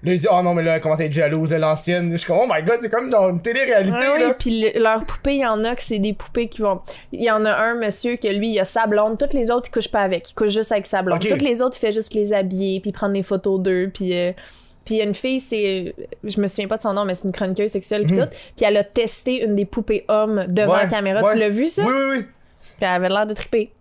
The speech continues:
Speaker 1: Mais ça doit être quelque chose, là. Mais le robot,
Speaker 2: C'est
Speaker 1: on, on est dans le
Speaker 2: fucké.
Speaker 1: futur, ça va être des robots, là.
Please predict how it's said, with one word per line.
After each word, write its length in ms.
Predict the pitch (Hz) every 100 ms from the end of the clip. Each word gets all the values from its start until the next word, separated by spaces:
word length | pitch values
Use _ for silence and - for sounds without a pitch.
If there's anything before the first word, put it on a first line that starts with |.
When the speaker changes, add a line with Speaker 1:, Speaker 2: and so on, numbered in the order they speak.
| _ _ _ _ - -
Speaker 1:
Mais 60 | 151
ça 60 |
doit 120 | 196
être 80 | -
quelque 180 | 180 233
chose, 320 | 160 175 175
là. 140 | 196 202 - - - -
Mais 80 | 254
le 80 | 233
robot, 400 | 190 202 247 302 214
Speaker 2:
C'est 80 | 208
Speaker 1:
on, 20 |
on 20 |
est 20 |
dans 60 | 214
le 60 | 214
Speaker 2:
fucké. 120 | 208
Speaker 1:
futur, 200 | 175 254
ça 80 | 254
va 80 | 147
être 80 | 143
des 220 | 139 131
robots, 400 | 120 127 120 151
là. 180 | 180